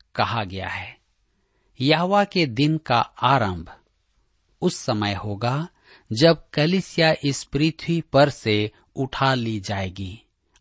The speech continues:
और महाक्लेश आरंभ होगा। और यह समय प्रभु राज के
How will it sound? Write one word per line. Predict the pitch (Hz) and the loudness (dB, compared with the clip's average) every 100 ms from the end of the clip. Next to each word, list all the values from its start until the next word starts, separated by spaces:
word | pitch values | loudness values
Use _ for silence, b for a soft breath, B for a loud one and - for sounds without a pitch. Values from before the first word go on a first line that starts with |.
| - | 2
और | 135 139 | 6 6
महाक्लेश | 135 127 135 151 165 - 120 120 127 - - | 4 2 0 -2 -6 -4 0 0 0 -4 -2
आरंभ | 107 104 113 107 | 0 2 0 -4
होगा। | 101 92 95 - _ b b b b - | -6 -8 -10 -12 _ b b b b 4
और | 151 165 | 6 6
यह | 156 196 214 | 4 2 0
समय | - 127 101 95 120 180 b b | 0 0 0 0 -2 -2 b b
प्रभु | 147 156 165 185 | 4 4 6 4
राज | 147 143 170 - | 6 4 4 0
के | - 113 101 | -4 -2 -2